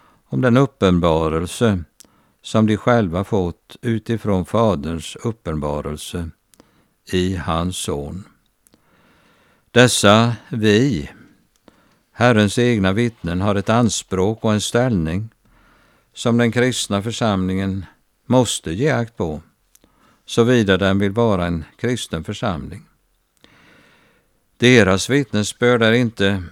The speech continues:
som aposteln Petrus betonar, några slut uttänkta fabler eller sagor i tankevärlden, eller sådana fantasier som rikligt förekommer i de många olika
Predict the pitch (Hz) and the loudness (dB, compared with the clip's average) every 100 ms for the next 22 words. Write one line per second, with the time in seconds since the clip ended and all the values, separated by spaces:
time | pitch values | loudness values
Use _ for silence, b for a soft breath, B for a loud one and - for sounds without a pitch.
0 | - - 104 104 101 110 101 110 107 117 | -14 -6 -2 -2 -2 -4 -2 -2 -2 0
1 | 95 87 92 95 - - 110 110 92 82 | -2 -2 -6 -6 -8 -8 -6 -2 -2 -2
2 | 80 80 - _ _ _ _ b b b | -6 -10 -16 _ _ _ _ b b b
3 | b b b - 110 110 110 - 95 90 | b b b 0 4 4 2 4 4 2
4 | 90 _ - - - - 113 107 - 92 | -4 _ -20 -18 -12 -4 -4 -4 -2 -2
5 | 90 - 110 123 90 76 69 85 110 110 | -2 -2 -2 0 0 0 -4 -6 -4 -2
6 | 104 98 123 120 87 73 78 101 104 127 | -2 -2 0 0 0 -4 -10 -10 -6 -2
7 | 120 92 82 76 71 85 110 113 _ _ | -2 -2 -6 -8 -8 -10 -10 -12 _ _
8 | b b b b b b - 120 117 127 | b b b b b b 0 2 4 4
9 | 110 107 107 101 107 104 117 113 104 76 | 4 4 0 0 0 0 -2 0 -2 -2
10 | 71 101 120 - 123 110 120 120 - 104 | -4 -6 -6 -6 -4 -2 -2 -4 -6 -6
11 | - 123 107 95 98 90 98 104 104 104 | -2 0 0 -2 -4 -2 -2 -4 -2 0
12 | 113 104 107 117 98 92 101 101 | 0 0 0 0 -2 -2 -4 -4